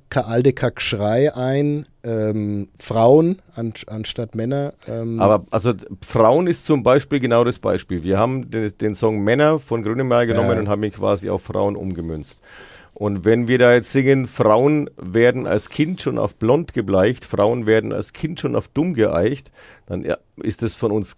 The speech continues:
Speaker 2: keiner Weise sexistisch gemeint, sondern es ist eher als Kritik an den Zuständen
Speaker 1: Mhm.
Speaker 2: gemeint. Es ist doch nun mal, und ich meine, der, das haben wir vor dreißig Jahren gemacht,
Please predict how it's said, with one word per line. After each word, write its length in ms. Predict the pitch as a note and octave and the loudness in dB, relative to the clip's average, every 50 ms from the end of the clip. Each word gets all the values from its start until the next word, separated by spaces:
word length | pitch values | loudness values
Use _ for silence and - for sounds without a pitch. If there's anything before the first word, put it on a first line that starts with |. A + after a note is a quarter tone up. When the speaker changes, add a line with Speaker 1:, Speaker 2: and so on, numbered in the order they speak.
| _ - | _ -2
Speaker 2:
keiner 380 | - C3 C#3 F3 F#3+ F3 C3 | 2 2 4 4 4 2 4
Weise 260 | A#2 A2+ A2 A2+ A2 | 4 4 4 4 2
sexistisch 600 | G#2 - A2+ G#2 - - D#3+ - - C#3+ C3 - - | 0 -2 -4 -4 -2 -4 -6 -4 -4 -6 -6 -4 -6
gemeint, 320 | G#2 F#2 F#2 F#2 F#2+ F#2+ | -4 -2 0 -2 -2 -2
sondern 200 | - G#2+ G2+ G2+ | -4 -6 -6 -4
es 60 | G2 | -6
ist 240 | F2+ F#2 F#2 G#2 - | -6 -8 -10 -10 -6
eher 420 | - G2 G#2+ A#2+ A#2+ B2 - - - | -2 0 2 2 4 2 0 0 0
als 260 | G2 G2+ F#2+ - _ | -2 -2 -2 -4 _
Kritik 540 | - - G#2+ F#2+ - - E3+ - - - - | -6 -6 -6 -6 -4 -6 -6 -6 -8 -6 -6
an 140 | A2 G#2+ | -6 -4
den 140 | F#2+ A2 G#2+ | -4 -6 -8
Zuständen 560 | - - F#2 - - - C3 A#2 G2 - G#2+ | -8 -10 -10 -10 -8 -6 -6 -8 -6 -6 -6
Speaker 1:
Mhm. 60 | G#2+ A2 | -4 -2
Speaker 2:
gemeint. 380 | F#2 F2 E2 D#2+ D#2+ - - _ - - - _ _ | -2 -2 -4 -6 -6 -8 -12 _ -20 -20 -20 _ _
Es 220 | _ - G#2+ - - - | _ 0 0 0 -2 -2
ist 380 | - F#3+ G3+ - - - - _ | 0 0 0 0 -6 -10 -8 _
doch 180 | - A2 G#2 F2+ | 2 2 2 2
nun 240 | G#2+ A2 A#2+ A#2+ A#2 | -2 -4 -2 0 0
mal, 180 | G#2+ G#2 G2 | 0 0 0
und 200 | - G2 G2 F#2 | 0 -2 -4 -4
ich 80 | F#2+ E2 | -6 -4
meine, 240 | G2 F#2+ F#2+ F#2 D#2+ | -2 -2 -2 -2 0
der, 220 | F2+ F2+ E2 C#2+ F2+ - | -2 -2 -2 -2 -8 -12
das 180 | - F2 - - | -12 -12 -8 -6
haben 140 | G2 F2+ E2+ | -6 -4 -4
wir 80 | F2+ | -4
vor 160 | F2 - F2+ E2 | -4 -4 -6 -6
dreißig 420 | - - E2+ F2+ F#2 D#2 E2+ D#2+ | -4 -2 -2 -2 -2 -2 -4 0
Jahren 180 | G2+ A#2 C3+ D3+ | 2 2 2 2
gemacht, 320 | C#3 A#2 G2+ F#2+ F#2 - | 0 0 -2 -2 -4 -4